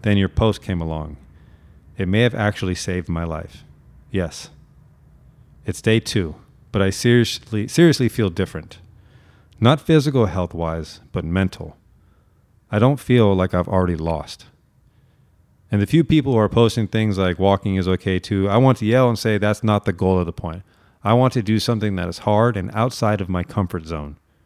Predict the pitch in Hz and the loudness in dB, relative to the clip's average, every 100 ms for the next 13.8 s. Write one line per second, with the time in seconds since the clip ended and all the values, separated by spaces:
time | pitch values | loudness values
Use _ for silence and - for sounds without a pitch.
0 | _ _ _ - - 113 120 123 110 - | _ _ _ -2 2 2 2 -2 -4 -8
1 | - 92 98 95 110 - _ _ _ _ | -6 -4 -2 -4 -6 -10 _ _ _ _
2 | _ _ _ - 92 - 92 80 73 - | _ _ _ -14 -14 -6 -4 -4 -10 -20
3 | _ _ _ - 92 - 90 82 78 78 | _ _ _ -6 -6 -4 -6 -8 -10 -16
4 | _ _ _ _ _ _ _ _ _ _ | _ _ _ _ _ _ _ _ _ _
5 | _ _ _ _ _ _ _ _ _ _ | _ _ _ _ _ _ _ _ _ _
6 | _ - 98 95 113 110 113 98 92 101 | _ -10 -2 0 2 2 2 0 0 -2
7 | 90 - 113 107 101 101 95 - 113 104 | -4 -2 2 4 4 2 2 2 4 4
8 | 95 90 - 90 - 87 85 87 95 92 | 2 0 -2 -2 -2 -4 -4 -2 -2 -2
9 | 87 82 - 95 90 104 98 - _ _ | -4 -10 -6 -4 -4 -4 -4 -8 _ _
10 | _ _ _ _ _ _ _ _ _ _ | _ _ _ _ _ _ _ _ _ _
11 | - 95 101 104 131 123 104 107 104 101 | -6 0 0 2 4 4 4 2 4 2
12 | 95 110 107 101 - - - 98 98 95 | 2 4 4 2 -2 -12 -8 -4 0 0
13 | 98 92 - - 98 87 90 92 | 0 -2 -8 -12 -10 -8 -8 -12